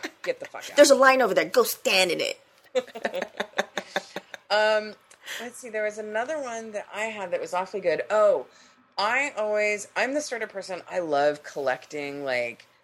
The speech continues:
Speaker 1: dumb free shit. And I will just, I, I will go on, like, a dumb free shit shopping spree, and then I get home and I'm like, "I don't want any of this."
Speaker 2: <laughs>
Speaker 1: So, two things. One is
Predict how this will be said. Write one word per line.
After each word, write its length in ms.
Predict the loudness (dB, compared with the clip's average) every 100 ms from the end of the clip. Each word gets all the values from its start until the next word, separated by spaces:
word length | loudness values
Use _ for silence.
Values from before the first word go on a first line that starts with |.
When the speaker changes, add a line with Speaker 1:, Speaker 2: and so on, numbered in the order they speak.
| _ _ -2
Speaker 1:
dumb 360 | 0 0 -4 -10
free 440 | -14 -12 -10 -10
shit. 640 | -10 -6 -2 -2 -4 -16 -20 _ _ _
And 140 | -4
I 280 | -2 0 2
will 120 | 0
just, 260 | -2 -8 -10 -2
I, 200 | 0 0
I 160 | -2 0
will 120 | 0
go 180 | 0 0
on, 120 | 0
like, 140 | -4
a 60 | -4
dumb 360 | -6 -4 -6 -6
free 260 | -16 -14
shit 320 | -12 -8 -8
shopping 440 | -8 -10 -10 -10 -12
spree, 460 | -14 -8 -8 -6 -10 -14 -20 -8
and 160 | -4 -2
then 120 | 0
I 100 | 0
get 220 | 0 -2
home 360 | -2 -6 -6 -6
and 80 | -6
I'm 140 | -6
like, 400 | -4 -4 -4 -8 -18 -20 _ _ -4
"I 80 | -2
don't 220 | -2 -4
want 180 | -6 -8 -10
any 160 | -12
of 120 | -10 -6
this." 520 | -6 -6 -14 -14 -14 -18
Speaker 2:
<laughs> 60 | _ _ _ _ -12
Speaker 1:
So, 680 | -2 2 4 4 2 2 -2 -8
two 180 | -8 -8
things. 480 | -4 -4 -4 -10 -14
One 440 | -10 -4 -2 -4 -4
is 500 | -2 2 2 0 -6